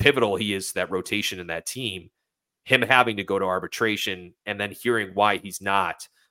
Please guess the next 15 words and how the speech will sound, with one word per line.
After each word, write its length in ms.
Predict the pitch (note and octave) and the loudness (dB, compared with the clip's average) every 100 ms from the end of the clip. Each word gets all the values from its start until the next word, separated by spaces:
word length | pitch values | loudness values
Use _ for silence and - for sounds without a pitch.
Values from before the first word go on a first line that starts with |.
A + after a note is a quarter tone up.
| _ G2+ | _ 0
worth 240 | A2 G#2 | 0 0
the 80 | F#2 | -4
money 240 | F#2+ F#2+ | -4 -4
he 120 | G#2 F#2+ | -6 -8
deserves. 440 | E2+ F#2+ F2+ E2 | -4 -2 -2 -2
So 80 | G#2 | -6
these, 360 | - F#3 B3 - | -2 -4 -2 0
this 200 | D3+ D4 | 0 0
isn't 240 | B3+ A#3+ | -2 -4
a 40 | |
pretty 260 | - D3 C3+ | 0 0 0
situation 540 | - B2+ F#2+ G2 - | -2 -4 -2 -2 -2
to 80 | F#2 | -8
be 200 | - F#2+ | -6 -4
in. 180 | G2 | -4